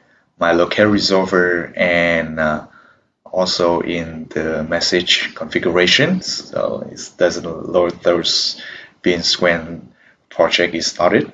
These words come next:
So now the project is started in the port eighty eighty. So now let's, uh, give it a test.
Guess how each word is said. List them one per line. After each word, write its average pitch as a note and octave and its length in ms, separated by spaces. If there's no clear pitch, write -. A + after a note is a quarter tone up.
So E2+ 640
now A#2+ 300
the C3 140
project F2+ 420
is E2 300
started F2 560
in E2+ 240
the - 100
port - 580
eighty F2 260
eighty. A2+ 440
So - 100
now E2 440
let's, F2+ 360
uh, D#2+ 220
give F2 240
it E2 100
a E2+ 60
test. - 580